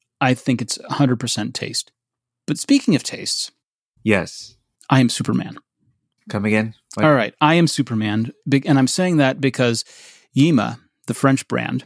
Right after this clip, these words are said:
Speaker 2: Yes.
Speaker 1: has released a new version of their iconic nineteen sixties model,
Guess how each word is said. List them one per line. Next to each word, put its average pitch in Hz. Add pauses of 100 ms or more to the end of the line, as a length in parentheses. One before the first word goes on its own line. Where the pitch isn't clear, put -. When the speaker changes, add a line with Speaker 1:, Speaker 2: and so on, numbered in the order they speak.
(680)
Speaker 2:
Yes. -
Speaker 1:
has 120
released 113 (520)
a 117
new 131
version 113 (120)
of 117
their 110
iconic 139
nineteen 127
sixties 110
model, 104